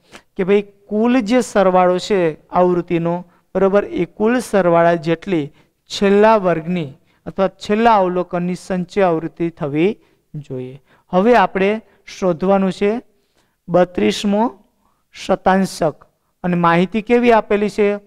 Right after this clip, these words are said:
તો કે વર્ગીકૃત અસતત માહિતી. તો એના માટેનું સૂત્ર આપણે જોઈએ તો કે પી બત્રીસ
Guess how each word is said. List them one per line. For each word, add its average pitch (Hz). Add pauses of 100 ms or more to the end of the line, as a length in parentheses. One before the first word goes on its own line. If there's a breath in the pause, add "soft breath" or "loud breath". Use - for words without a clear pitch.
(320)
તો 185
કે 208 (240 soft breath)
વર્ગીકૃત 202
અસતત 190
માહિતી. 147 (100)
તો 175
એના 196
માટેનું 202
સૂત્ર 190
આપણે 185
જોઈએ 170 (420)
તો 180
કે 202 (640)
પી 196
બત્રીસ 190